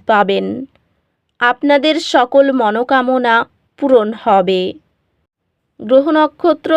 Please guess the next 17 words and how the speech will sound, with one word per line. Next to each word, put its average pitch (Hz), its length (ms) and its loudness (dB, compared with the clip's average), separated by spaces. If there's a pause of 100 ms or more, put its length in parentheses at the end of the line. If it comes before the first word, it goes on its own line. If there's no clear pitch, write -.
(120)
এই 277 180 4
দিনগুলিতে 262 680 -2 (120)
সম্পর্কে 269 760 0
যা 269 140 2 (140)
প্রকাশ 277 420 0 (160)
করেছে 240 480 2 (300)
তা - 120 0 (120)
আপনার 233 400 -4
সামনে 220 440 -4 (200)
উন্মোচিত 262 580 -2 (160)
হয়েছে, 190 560 -4 (960)
যা 254 260 0 (100)
আপনার 302 400 0
যাত্রা 233 500 2
সম্পর্কে 262 680 0 (200)
অন্তর্দৃষ্টি 262 840 -4 (120)
প্রদান 208 360 -2